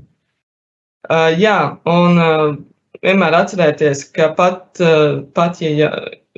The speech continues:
inspekcija ir uzsākusi pārbaudi, tad vienalga, ne-, tas nav, tas moments nav par vēlu šādu auditu veikšanai, jo gadījumā inspekcija ir atnākusi, tad viņa raksta dziļi un plaši. Tā, nākamo slaidu, lūdzu.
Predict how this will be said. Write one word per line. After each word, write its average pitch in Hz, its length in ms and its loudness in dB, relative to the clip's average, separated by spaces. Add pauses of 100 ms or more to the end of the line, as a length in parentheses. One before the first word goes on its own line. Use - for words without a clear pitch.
(260)
inspekcija 165 560 0
ir 214 80 4
uzsākusi 196 480 -2
pārbaudi, 175 640 0
tad 156 160 -10
vienalga, 156 480 0
ne-, 160 160 -4
tas 175 160 -4
nav, 190 300 -2 (640)
tas 175 160 -4
moments 202 400 0
nav 180 240 0
par 151 160 -4
vēlu 233 460 -2 (180)
šādu 214 400 0
auditu 214 320 -2
veikšanai, 202 480 0
jo 175 160 2 (240)
gadījumā 156 480 0
inspekcija 170 320 -4
ir 156 160 2
atnākusi, 143 320 -4
tad 143 160 -6
viņa 151 240 0
raksta - 400 -6
dziļi 147 320 -2
un 135 160 -2
plaši. 139 400 -4 (320)
Tā, 151 320 -4
nākamo 156 400 -4
slaidu, 151 400 -4
lūdzu. 269 300 -2